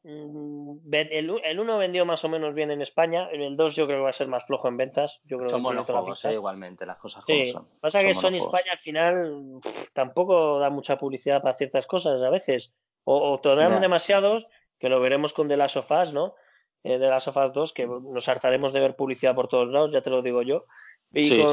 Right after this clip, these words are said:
Speaker 2: seguro.
Speaker 1: Nioh, y con Nioh dos no, apenas se ha visto nada, ¿no? Es cierto que, que, bueno, también se, se centran porque saben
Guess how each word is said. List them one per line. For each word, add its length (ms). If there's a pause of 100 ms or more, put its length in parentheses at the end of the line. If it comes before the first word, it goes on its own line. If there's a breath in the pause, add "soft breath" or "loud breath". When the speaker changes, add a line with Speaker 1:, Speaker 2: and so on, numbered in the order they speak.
Speaker 2:
seguro. 200
Speaker 1:
Nioh, 200
y 120
con 220
Nioh 180
dos 220
no, 400
apenas 320
se 80
ha 40
visto 280
nada, 260
¿no? 220
Es 200
cierto 300
que, 220
que, 100
bueno, 300
también 240
se, 240
se 260
centran 320
porque 200
saben 320